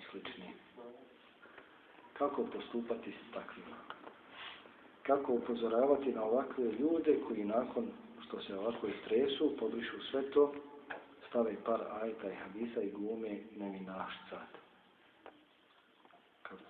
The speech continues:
kako god te čovjek upozori na njih, dakle ne vidi se ono što su prije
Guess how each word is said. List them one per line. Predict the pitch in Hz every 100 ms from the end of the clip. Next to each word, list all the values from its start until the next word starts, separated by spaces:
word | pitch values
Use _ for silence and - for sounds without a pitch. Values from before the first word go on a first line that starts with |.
| -
kako | - - -
god | 123 113
te | 104
čovjek | 117 104 98
upozori | - 110 123 104 92
na |
njih, | 98 127 127
dakle | 107 - 101
ne | 101
vidi | 101 95 90
se | 95
ono | 92 95 92
što | 92 -
su | - -
prije | 90